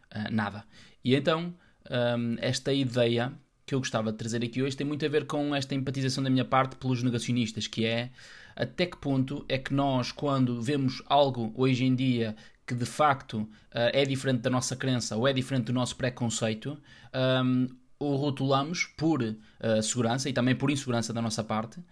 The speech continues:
ah, de negacionista, ou de acharmos que, ah, um preconceito ou uma ideia ou um conceito que é diferente daquilo que nós vemos na nossa, na nossa, no nosso dia-a-dia,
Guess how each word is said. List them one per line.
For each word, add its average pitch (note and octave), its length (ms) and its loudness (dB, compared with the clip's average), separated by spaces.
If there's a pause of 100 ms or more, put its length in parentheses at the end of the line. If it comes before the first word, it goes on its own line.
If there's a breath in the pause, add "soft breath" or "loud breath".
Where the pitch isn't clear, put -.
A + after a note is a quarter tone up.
(340 soft breath)
ah, - 260 -10
de C3 240 0
negacionista, D#3+ 640 -2 (280 loud breath)
ou B2+ 180 0
de D3+ 460 0 (200 loud breath)
acharmos C3+ 720 0
que, C3+ 500 -2 (360 soft breath)
ah, B2 220 2
um C3 140 0
preconceito C3+ 920 -2 (300 soft breath)
ou B2 220 2
uma C#3+ 200 0
ideia A#2+ 540 2
ou B2+ 200 2
um D3+ 100 -2
conceito C3 400 -2
que C#3+ 100 0
é C3 60 4
diferente C3 760 0 (320 soft breath)
daquilo B2 340 -2
que C3 80 -6
nós C3 180 2
vemos B2+ 340 2
na A#2+ 120 -2
nossa, A#2+ 440 -2
na A2 480 0
nossa, A#2 500 -2
no A#2 120 0
nosso A#2+ 300 -2
dia-a-dia, A#2+ 580 2